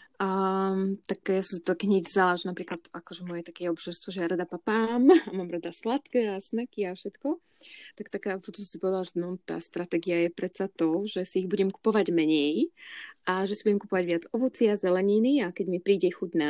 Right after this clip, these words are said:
sladké alebo nejaký snack, tak si dám jablčko, banán, mrkvičku <laughs> a tak. <laughs>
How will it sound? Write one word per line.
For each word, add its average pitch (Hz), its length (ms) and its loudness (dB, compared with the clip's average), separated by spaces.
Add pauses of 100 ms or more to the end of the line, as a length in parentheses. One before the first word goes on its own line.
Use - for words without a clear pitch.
(140)
sladké 262 480 0
alebo 202 160 2
nejaký 180 240 -4
snack, 311 240 -6
tak - 160 -4
si 180 80 -8
dám 147 240 -8
jablčko, 233 800 2
banán, 214 640 2
mrkvičku 226 640 2 (560)
<laughs> - 480 -8
a - 80 -6
tak. 214 320 -10
<laughs> - 0 -